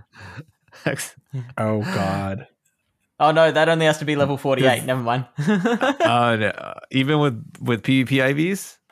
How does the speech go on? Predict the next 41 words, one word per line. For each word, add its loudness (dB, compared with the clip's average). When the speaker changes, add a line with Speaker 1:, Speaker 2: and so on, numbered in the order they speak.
Speaker 3:
Yeah, 0
rank -2
one 2
is -6
level -4
forty-eight. -4
Speaker 1:
Okay, -2
that's -4
funny. -6
Well, 2
you 2
could -2
still -2
get 2
a 4
level 2
fifty-one -2
if -4
you -2
get -4
a, -6
a -4
worse -4
one. -8
Speaker 3:
Yeah, 0
yeah. -10
Speaker 1:
So -4
that's -4
true. -10
Rufflet. -2
That 0
would 0
be 0
a 0
cool -2
one. -8
I -8
will -4
take -8
that. -6
Then -2